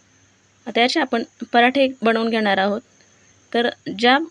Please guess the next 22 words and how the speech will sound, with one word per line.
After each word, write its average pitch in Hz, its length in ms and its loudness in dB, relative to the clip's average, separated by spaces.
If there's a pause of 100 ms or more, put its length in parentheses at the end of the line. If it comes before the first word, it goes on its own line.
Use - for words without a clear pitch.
(100)
आकाराची 277 460 2
आपण 262 220 4
पोळी 254 240 2
बनवतो, 262 520 0 (180)
त्याच 262 200 0
आकाराचा 226 400 0
उंडा 226 260 0
आपल्याला 214 320 0
घ्यायचा 202 360 0
आहे. 208 200 -4 (760)
तुम्हाला 247 220 2
किती 254 320 -2
लहान 277 240 2
आवडते 220 340 0
किंवा 233 220 -4 (100)
किती 254 240 -4
मोठी 247 300 0 (380)
पोळी 247 280 2 (120)
तुम्ही 247 220 4
बनवतात, 247 420 0 (640)
त्या 269 100 6
आकाराने 220 520 -2